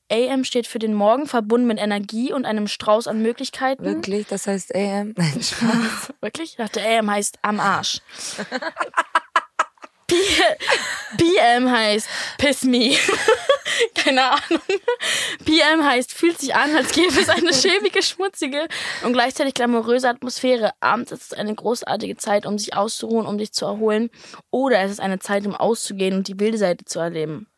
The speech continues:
Speaker 2: Ja.
Speaker 1: Und das hat, darin hat sie das Album unterteilt.
Speaker 2: Oh, krass.
Speaker 1: Ja.
Speaker 2: Mal sehen, ich glaub, ich hab das, also ich hab das Album safe nicht durchgehört, aber ich fand,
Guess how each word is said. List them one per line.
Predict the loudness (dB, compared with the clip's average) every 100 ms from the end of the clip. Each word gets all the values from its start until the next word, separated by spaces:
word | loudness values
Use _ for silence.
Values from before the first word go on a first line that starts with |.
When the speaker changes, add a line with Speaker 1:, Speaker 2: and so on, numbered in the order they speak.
| _ _ _
Speaker 2:
Ja. | -6 -4 -6 -8 -16 _ _ _ _ -8
Speaker 1:
Und | -6 -4
das |
hat, | -4 0
darin | 0 0 -2
hat | -4
sie |
das | -6 -4
Album | -2 -2 -6
unterteilt. | -10 -12 -12 -10 -12 -14 _ _ _ -8
Speaker 2:
Oh, | -8 -8
krass. | -6 -2 0 0 -4 -12 -16 -16
Speaker 1:
Ja. | -10 -10 -12 -18 _ -4
Speaker 2:
Mal | -2 2
sehen, | 0 0
ich | -4
glaub, | -4 -4
ich | -6
hab | -6
das, | -8 -8 -18 _
also | -4 -4
ich | -4
hab | -6
das | -8 -6
Album | -6 -6 -8
safe | -8 -8
nicht | -10 -10
durchgehört, | -10 -8 -8
aber | -4 -4 -6
ich | -10 -16
fand, | -14 -14